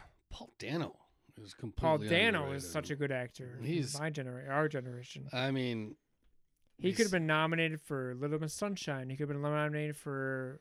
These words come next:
Speaker 2: Zodiac. He could have been
Speaker 1: He's, he's
Speaker 2: nominated for
Speaker 1: great.
Speaker 2: th-, well, maybe
Speaker 1: Yeah.
Speaker 2: not this. This might be a little tough, but
Speaker 1: No, yeah, he couldn't get nominated for this, but he fucking crushed it.
Speaker 2: He crushed it,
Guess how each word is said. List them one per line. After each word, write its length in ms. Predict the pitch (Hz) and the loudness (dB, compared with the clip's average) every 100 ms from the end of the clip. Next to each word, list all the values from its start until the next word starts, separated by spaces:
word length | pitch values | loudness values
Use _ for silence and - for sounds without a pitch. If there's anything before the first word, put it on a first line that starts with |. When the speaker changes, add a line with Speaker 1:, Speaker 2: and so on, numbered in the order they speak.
| - | -14
Speaker 2:
Zodiac. 680 | 143 151 180 160 123 117 - - - _ _ _ _ | -2 2 4 4 2 -6 -18 -20 -20 _ _ _ _
He 180 | - 165 | -10 -6
could 100 | 160 | -2
have 100 | 170 | 0
been 100 | 156 | 0
Speaker 1:
He's, 80 | 151 | 0
he's 80 | 151 | 0
Speaker 2:
nominated 460 | 151 156 156 156 | 0 0 0 0
for 120 | 151 147 | 0 -2
Speaker 1:
great. 100 | 147 | -4
Speaker 2:
th-, 100 | 151 _ _ 156 | -12 _ _ -6
well, 80 | 147 | -4
maybe 140 | 143 | -2
Speaker 1:
Yeah. 60 | 131 | -4
Speaker 2:
not 100 | 117 - | -8 -12
this. 320 | 123 120 - | -12 -10 -10
This 180 | 156 143 | -10 -10
might 100 | 151 | -12
be 60 | 143 | -12
a 40 | |
little 180 | 135 139 | -14 -16
tough, 320 | - 156 - _ | -18 -20 -20 _
but 160 | - 175 - _ _ _ _ _ - | -14 -14 -18 _ _ _ _ _ -4
Speaker 1:
No, 260 | 165 170 | 0 0
yeah, 340 | 156 147 98 87 | 0 -4 -6 -10
he 100 | 104 | -12
couldn't 300 | 107 110 92 | -14 -16 -16
get 100 | 92 | -18
nominated 480 | 85 98 95 85 87 | -14 -12 -10 -12 -16
for 120 | - | -18
this, 280 | 90 95 - - | -16 -14 -14 -12
but 140 | 104 | -12
he 80 | 107 | -12
fucking 400 | 101 117 101 90 | -12 -14 -14 -18
crushed 420 | - 123 110 - | -12 -10 -10 -14
it. 180 | 98 110 - - | -18 -20 -20 -10
Speaker 2:
He 120 | 156 | -10
crushed 340 | - 160 147 | -6 -6 -6
it, 120 | 143 | -12